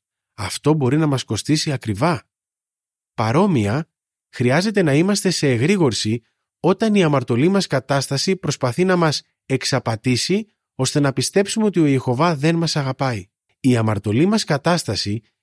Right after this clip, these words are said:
ίσως μας κάνει να σκεφτόμαστε συνεχώς τις αδυναμίες μας, τα ελαττώματά μας και τα λάθη μας. Αλλά αυτή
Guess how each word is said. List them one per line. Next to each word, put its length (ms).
ίσως 300
μας 160
κάνει 240
να 100
σκεφτόμαστε 640
συνεχώς 500
τις 160
αδυναμίες 640
μας, 240
τα 100
ελαττώματά 680
μας 220
και 140
τα 120
λάθη 300
μας. 300
Αλλά 320
αυτή 600